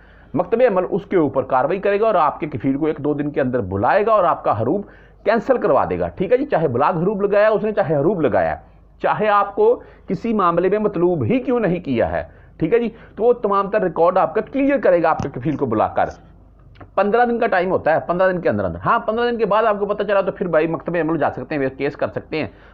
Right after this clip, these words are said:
वो केस फिर लंबा चलता है या कफील की मिन्नत समाजत होती है, ये चीज़ें होती हैं। वीडियो सिर्फ शेयर करने का मकसद ये था कि अपना स्टेटस चेक करते रहें। अगर कोई भी किसी किस्म की दर आपको मुश्किल है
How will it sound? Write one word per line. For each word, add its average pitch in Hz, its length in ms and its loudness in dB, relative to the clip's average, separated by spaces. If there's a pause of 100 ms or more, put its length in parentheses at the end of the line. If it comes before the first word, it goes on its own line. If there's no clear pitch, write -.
वो 143 60 -4
केस - 240 -4
फिर - 160 -6
लंबा 151 300 0
चलता 139 320 -2
है 143 100 0
या 139 120 -2
कफील 143 300 -2
की 143 80 -2
मिन्नत 123 200 -2
समाजत 110 340 -4
होती 85 260 -6
है, 78 140 -6 (280)
ये 180 140 0
चीज़ें 156 280 -2
होती 151 240 -2
हैं। 196 140 -4 (220)
वीडियो 226 240 0
सिर्फ - 300 -2
शेयर - 260 -4
करने 180 180 0
का 175 80 2
मकसद 160 240 -2
ये 165 160 0
था 190 180 -2 (320)
कि 151 60 0
अपना 151 160 -2
स्टेटस 156 400 -4
चेक 175 140 -4
करते 156 200 -2
रहें। 165 180 -4
अगर 165 180 -4
कोई 240 240 0
भी 214 80 -8
किसी 170 180 -4
किस्म 143 240 -4
की 135 60 -4
दर 120 160 -2
आपको 123 340 -2
मुश्किल 101 340 -4
है - 140 -2